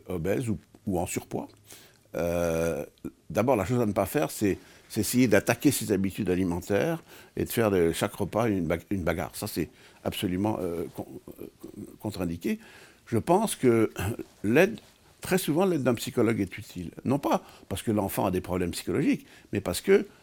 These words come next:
changer, encore une fois, apprendre à changer des habitudes, ça, ce sont des méthodes que, que seuls les psychologues connaissent. Et puis, il y a une autre chose, c'est que chez les adolescents, la plupart,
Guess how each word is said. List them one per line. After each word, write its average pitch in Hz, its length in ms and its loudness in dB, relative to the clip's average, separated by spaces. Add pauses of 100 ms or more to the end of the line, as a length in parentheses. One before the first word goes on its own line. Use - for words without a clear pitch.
(180)
changer, 175 360 2
encore 107 280 -2
une 101 60 0
fois, 185 300 0
apprendre 165 380 2
à 123 40 4
changer 127 280 0
des 107 160 4
habitudes, 98 420 0 (260)
ça, - 220 -4
ce - 220 -4
sont 120 180 0
des 95 160 2
méthodes 123 720 0 (320)
que, 107 100 -2
que 92 160 -4
seuls 190 200 0
les 120 100 2
psychologues 110 480 -6
connaissent. - 400 -10 (340)
Et 185 100 -2
puis, 226 300 4
il 143 80 -4
y 95 60 4
a 90 40 2
une 92 120 0
autre 98 160 -2
chose, - 200 2
c'est 95 100 -2
que 87 200 -2
chez 185 200 2
les 151 160 4
adolescents, 92 600 0 (460)
la - 80 -4
plupart, 165 540 -4